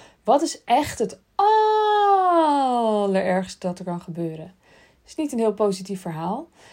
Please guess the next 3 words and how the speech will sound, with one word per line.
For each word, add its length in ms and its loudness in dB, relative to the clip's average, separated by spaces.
maar 100 -6
waarschijnlijk, 640 -2
ehm, 520 -2